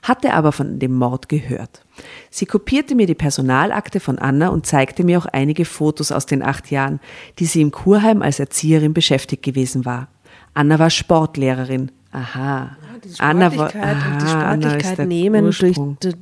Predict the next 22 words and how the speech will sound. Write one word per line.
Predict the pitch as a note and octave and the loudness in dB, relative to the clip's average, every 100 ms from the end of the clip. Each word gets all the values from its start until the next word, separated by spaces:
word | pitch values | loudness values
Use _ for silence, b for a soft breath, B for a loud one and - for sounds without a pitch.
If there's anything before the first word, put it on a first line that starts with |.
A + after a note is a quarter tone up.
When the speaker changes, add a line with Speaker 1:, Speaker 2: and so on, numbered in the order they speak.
| - | -6
Speaker 2:
indem | F#3 F3+ F#3+ | -2 -2 0
der | F#3 | -2
Fuß | - A3 B3 D3+ D#3 | -4 -2 0 0 -4
Speaker 1:
Mhm. | D#3+ B B B | -6 B B B
Speaker 2:
kaputt | F#3+ F3+ - | -8 -8 -6
gemacht | F3 E3 D#3+ - | -6 -6 -8 -10
wird. | D#3 D3+ - - | -10 -10 -14 -18
Ah. | D3+ D#3+ F#3+ F3 | -14 -14 -10 -2
Speaker 1:
Und | C#3+ C3+ | 0 2
sorgte | - - B2+ C#3+ G3 - G#3+ | 0 2 2 2 0 -2 -2
für | F3 | 0
die | D#3 | -2
körperliche | - - C#3 D3 F3 F3 - | -4 0 0 2 0 0 -2
Beschäftigung | F3+ D#3+ C#3+ C#3 - D#3 D#3 | -2 -2 -2 -2 -4 -2 0
der | D3+ | 0
Kinder, | - - G#3+ D#3 B2 | -2 2 4 4 0
wie | C#3+ C3+ | -2 -4
es | C3 | -2
in | C3+ | -4
ihrer | B2 C#3 C3+ | -4 -6 -4
Personalakte | C#3+ B2 C3 B2 B2 - - C3+ | -4 -2 0 0 0 -4 -8 -12
hieß. | - C3 - | -10 -10 -10